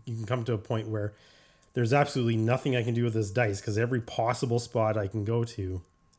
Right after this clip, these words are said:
is blocked. So there we go. Now, at the end of the year, everybody's gotta defend the castle. So you're gonna have, uh, a deck of cards with,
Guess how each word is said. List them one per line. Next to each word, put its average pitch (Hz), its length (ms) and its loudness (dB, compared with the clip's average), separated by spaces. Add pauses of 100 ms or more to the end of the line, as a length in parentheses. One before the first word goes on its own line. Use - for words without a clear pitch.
(180)
is 95 160 -6
blocked. - 400 -10 (920)
So 95 320 -8 (540)
there 98 100 -6
we 92 100 -6
go. 156 160 -4 (840)
Now, 143 120 4
at 147 80 4
the 143 140 -2
end 208 240 4
of 220 80 0
the 143 80 2
year, 110 520 0 (1000)
everybody's 165 500 4
gotta 123 200 4
defend 113 360 0
the 104 60 -2
castle. - 600 -2 (760)
So - 140 -4
you're 123 260 2
gonna 180 200 0
have, 120 520 2 (1000)
uh, 110 200 -2
a 120 80 -2
deck 117 300 -2
of 117 160 -4
cards 123 680 0 (760)
with, 117 540 0